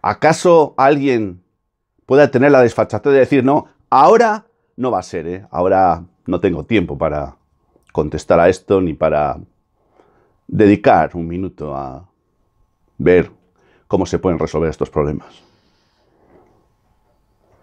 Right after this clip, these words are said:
¿Acaso no es ahora el momento? ¿No va a ser ahora el momento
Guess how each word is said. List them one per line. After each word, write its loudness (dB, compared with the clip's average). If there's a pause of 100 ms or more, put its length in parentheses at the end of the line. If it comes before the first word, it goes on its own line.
(1500)
¿Acaso 0
no 6
es 0
ahora 4
el 2
momento? -6 (180)
¿No -4
va 2
a 0
ser -2
ahora 0
el -4
momento -10